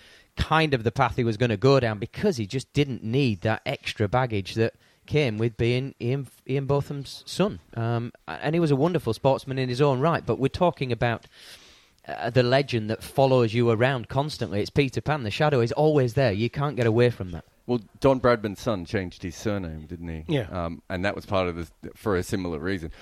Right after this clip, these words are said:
Speaker 2: It's also worth talking about when you talk about, you know, Liam playing two professional sports.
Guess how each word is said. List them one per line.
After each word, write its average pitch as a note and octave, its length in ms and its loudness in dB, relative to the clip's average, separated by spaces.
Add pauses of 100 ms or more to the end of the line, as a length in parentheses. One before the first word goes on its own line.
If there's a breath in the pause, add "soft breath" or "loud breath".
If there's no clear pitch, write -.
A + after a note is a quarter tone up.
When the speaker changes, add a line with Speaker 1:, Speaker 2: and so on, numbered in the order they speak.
Speaker 2:
It's - 100 -2
also E3+ 200 4
worth A#2 180 4
talking C#3 240 -2
about F#2+ 140 0
when G2+ 80 -4
you F#2+ 80 -4
talk A2 200 -2
about, F#2 280 -2 (120)
you G2+ 120 -4
know, F2+ 100 -2
Liam G#2 300 0
playing F2+ 380 -6
two G2+ 140 -4
professional F2+ 400 -4
sports. A2 320 -2